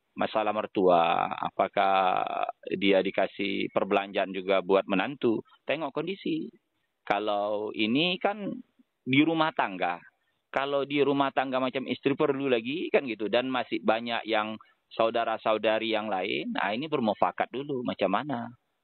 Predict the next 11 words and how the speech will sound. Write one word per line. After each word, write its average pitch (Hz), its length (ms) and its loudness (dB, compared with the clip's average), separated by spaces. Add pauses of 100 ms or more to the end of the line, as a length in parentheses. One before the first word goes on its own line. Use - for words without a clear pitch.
(120)
ah, 92 80 0
ah, 87 420 -4 (220)
agar 87 320 2 (320)
mertua 87 400 2
tadi, 95 480 -6
seperti - 400 -8
itu, - 180 -4 (600)
iya. 90 240 0 (4000)
Iya, 135 240 4
lanjut, 135 320 0
lanjut. 90 320 -4